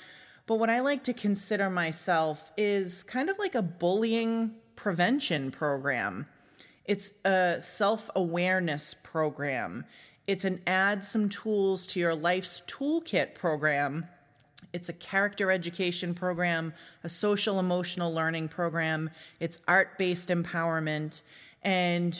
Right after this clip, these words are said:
what I aim to do is to give children and adults and corporations the tools that they need to survive and thrive in today's world, you know, especially in today's largely online world. So what I like to do is I like to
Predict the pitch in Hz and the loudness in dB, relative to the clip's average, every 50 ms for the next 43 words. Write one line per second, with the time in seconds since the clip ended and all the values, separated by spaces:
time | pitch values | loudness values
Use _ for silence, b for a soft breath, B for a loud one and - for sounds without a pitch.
0 | - - 180 175 180 190 180 175 175 175 180 190 190 - - 196 185 180 180 175 | -6 -8 -6 -2 0 2 4 4 4 4 2 2 0 0 -2 0 0 2 0 0
1 | 180 180 156 185 214 233 233 220 202 190 - 185 175 175 - - 175 151 175 170 | -2 -2 0 0 2 2 2 2 2 2 0 0 -2 -4 -4 -4 -2 0 0 0
2 | 170 - - - 190 170 170 165 175 170 165 170 160 - - 185 180 185 202 196 | 0 -2 -2 0 0 0 2 2 2 2 2 0 -2 -4 -4 -2 0 2 2 2
3 | 202 170 156 160 151 156 160 160 160 - - - 185 175 170 175 175 - - 190 | 0 2 2 2 2 2 2 -2 -4 -8 -10 -6 -4 -2 -2 -2 -2 -2 0 0
4 | 180 180 180 175 165 165 156 156 151 - 160 151 147 147 143 147 147 - - B | 0 2 0 0 0 0 0 -2 -2 -2 -2 -2 -2 -2 -4 -6 -8 -10 -12 B
5 | B B B B B B B - 147 - - - 220 233 226 233 220 226 220 220 | B B B B B B B -4 -4 -4 -2 0 0 2 2 2 2 0 0 0
6 | - 185 180 185 185 180 165 151 147 151 147 - - 170 - - 190 180 147 160 | 0 -2 0 0 0 0 0 0 -2 -4 -4 -6 -6 -6 -4 -4 -4 -2 0 2
7 | 143 143 147 151 160 156 175 180 175 175 170 156 147 147 135 131 135 139 143 139 | 2 4 4 2 2 2 0 -2 -2 -2 -2 -2 0 2 2 2 2 0 -2 -4
8 | - - 165 160 151 - 170 151 151 135 139 143 147 139 143 135 123 101 73 - | -6 -6 -4 -4 -4 -2 -2 0 0 0 -2 -4 -4 -2 -2 -2 -2 -2 -4 -8
9 | - - - - _ - 165 156 151 143 139 - - 170 - - 240 233 - 202 | -10 -14 -16 -20 _ -8 -6 -4 -4 -4 -4 -4 -4 -4 -2 0 0 0 0 0
10 | 185 170 165 - - 165 160 147 147 156 160 156 156 - - 156 151 - - 156 | 0 0 0 -2 -2 -2 -2 0 0 2 2 2 2 0 -2 -4 -4 -2 0 0
11 | 156 156 156 156 151 147 143 135 131 135 127 120 117 104 62 65 78 69 - B | 0 0 0 0 -2 -2 -2 -2 -2 -4 -4 -6 -6 -6 -6 -6 -8 -8 -10 B
12 | B B B B B B B B B - - 233 220 214 220 220 226 233 247 262 | B B B B B B B B B -2 2 2 4 4 4 4 2 2 2 2
13 | 254 247 247 - 180 170 190 185 175 170 165 170 160 180 196 196 190 190 196 185 | 2 0 0 -2 0 2 2 2 2 2 2 2 2 2 2 2 2 2 2 2
14 | 180 - - - - 214 202 190 180 180 175 170 165 156 | -2 -6 -12 -8 -4 -2 0 0 0 0 0 0 -2 -4